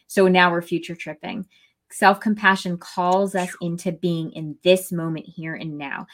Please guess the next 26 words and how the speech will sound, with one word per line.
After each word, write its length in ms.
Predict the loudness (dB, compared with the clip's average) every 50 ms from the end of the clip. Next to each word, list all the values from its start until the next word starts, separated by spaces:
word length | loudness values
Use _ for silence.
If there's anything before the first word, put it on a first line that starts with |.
| -20 -20 -12 _
and 200 | -2 -2 0 4
recognizing 600 | 4 4 4 4 0 -2 0 0 -2 -4 -6 -8
that 120 | -10 -10 -10
we're 60 | -8
gonna 280 | -4 -2 0 2 2
make 260 | 2 2 0 0 -2 _
the 80 | -6
decision 760 | -6 -6 -8 -8 -6 -6 -6 -6 -4 -4 -4 -2 -2 -2 -4 -6 _ _ _ _ _ _ _
for 200 | 0 0 2 2
ourselves 580 | 0 -2 -2 -4 -4 -4 -4 -4 -4 -8 -10
here 240 | -10 -6 -2 -2 0
and 140 | 0 0 -2
now 240 | -2 -2 -4 -6 -6
with 120 | -8 -10
the 120 | -12 -16 _
information 720 | -4 -2 -2 -2 -2 -2 -2 -2 -2 -6 -8 -8 -10 -10 -8
that 160 | -8 -10 -10
we 140 | -10 -12 -12
have 420 | -14 -6 -2 2 4 4 2 2
here 220 | -2 -10 -12 -12 -12
and 140 | -12 -12 -12
now, 360 | -12 -10 -10 -10 -10 -12 -12 _ _ -20 _ _ -4
and 140 | -4 -4 -4
trust 400 | -6 -2 0 0 -2 -2 -4 -4
ourselves 420 | -6 -4 -4 -6 -8 -8 -8 -10 -12
that 120 | -14 -12